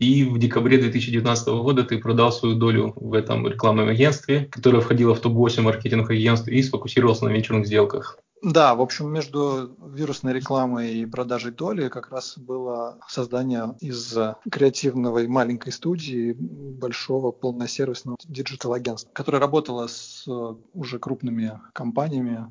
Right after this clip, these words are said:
Speaker 2: и делало полносервисные маркетинговые обслуживания, а не только вирусные.
Speaker 1: Насколько быстрый или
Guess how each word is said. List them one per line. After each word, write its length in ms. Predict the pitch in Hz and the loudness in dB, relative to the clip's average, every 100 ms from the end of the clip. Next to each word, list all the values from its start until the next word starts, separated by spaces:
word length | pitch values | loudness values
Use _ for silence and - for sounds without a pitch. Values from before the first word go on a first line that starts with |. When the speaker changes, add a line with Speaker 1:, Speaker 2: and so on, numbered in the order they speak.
| - | -4
Speaker 2:
и 220 | 160 139 131 | 0 0 2
делало 340 | 135 143 135 - - 127 | 2 4 2 0 -6 -2
полносервисные 960 | 127 123 - 143 123 117 - 120 113 | 0 -2 2 2 2 -4 -6 -6 -4
маркетинговые 800 | 117 117 113 - - 113 117 117 | -4 -6 -8 -16 -12 -10 -10 -12
обслуживания, 720 | 110 - 165 151 131 117 113 113 - | -14 -6 -4 -2 -4 -4 -8 -14 -14
а 120 | 233 127 | -10 -6
не 140 | 123 | -6
только 360 | 131 123 - 110 | -6 -8 -8 -10
вирусные. 520 | 110 120 117 127 - _ | -8 -10 -12 -18 -20 _
Speaker 1:
Насколько 560 | 135 123 123 - 127 120 | 2 2 4 4 4 4
быстрый 720 | 113 - 135 139 135 - 120 | -2 -2 2 4 4 2 2
или 560 | 131 127 117 117 113 | 2 2 4 4 2